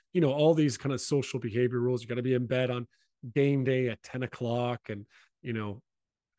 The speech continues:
you know, all these things be-, that I felt were really, really important for us to be successful. Now, I, I've, I've, I've since changed my perspective on this, right? Uh, for, for many reasons. One is that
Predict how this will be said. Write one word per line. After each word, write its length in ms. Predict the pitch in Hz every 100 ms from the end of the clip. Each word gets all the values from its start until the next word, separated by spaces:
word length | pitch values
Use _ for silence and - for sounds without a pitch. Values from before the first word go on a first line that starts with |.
| -
you 120 | 165
know, 120 | 117 120
all 160 | - 214
these 220 | 208 185
things 360 | - 185 147 123
be-, 140 | 135 - -
that 160 | 135
I 160 | 139 170
felt 420 | - 139 131 147
were 140 | 123
really, 400 | 117 110 139 151
really 160 | 143 131
important 340 | 127 - 147
for 140 | - 131
us 100 | 113
to 80 | -
be 120 | 113
successful. 800 | - - - 180 175 - - - _ _ _ _ _ _ _
Now, 340 | 143 139 113 113 _ _ _ _ _ _ _ _ _ _ _ -
I, 80 | 190
I've, 260 | - 170 165
I've, 220 | 175 151 -
I've 180 | 147 -
since 280 | - 202 -
changed 400 | - 170 165 156
my 160 | 139
perspective 680 | 131 127 - - 247 - 143
on 180 | 104 101 107
this, 180 | -
right? 240 | 135 135 147 -
Uh, 80 | 151 - _ _
for, 160 | 143 135 -
for 260 | 147 131 147
many 380 | 147 156 180 180
reasons. 540 | 139 170 185 131 110
One 220 | 110 196 214
is 160 | 156
that 260 | 131 127